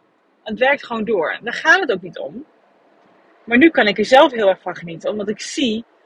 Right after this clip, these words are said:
wat ik voor mensen doe, doe ik dus wel echt vanuit liefde.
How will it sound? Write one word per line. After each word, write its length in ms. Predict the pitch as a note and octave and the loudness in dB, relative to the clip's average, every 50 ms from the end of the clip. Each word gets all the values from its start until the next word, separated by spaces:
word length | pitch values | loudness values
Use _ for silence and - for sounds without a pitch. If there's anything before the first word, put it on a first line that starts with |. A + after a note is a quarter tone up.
| _ _ _ | _ _ _
wat 280 | - F#3+ G3 B3 C4+ B3 | -8 -2 0 0 0 0
ik 140 | B3+ B3 - | -2 -6 -6
voor 120 | - A3+ | -8 -8
mensen 300 | G3+ F3 F#3 F3+ - F#3 | -6 -6 -6 -8 -10 -8
doe, 220 | F3+ F#3+ F3+ F3 | -6 -6 -6 -4
doe 220 | F3 B3+ D#4 E4 C4 | 0 4 4 6 6
ik 120 | - A#3+ | 4 2
dus 160 | A3+ G#3+ G3 | 0 -2 0
wel 180 | F#3+ A3 D#4 F4 | 4 6 6 6
echt 260 | C#4+ - G3+ - - | 6 4 2 -2 -4
vanuit 260 | - G3 F3+ E3+ E3+ - | -8 -6 -4 -4 -6 -6
liefde. 420 | E3+ F3 F3+ G3 F3 - - - | -10 -10 -8 -8 -8 -10 -12 -12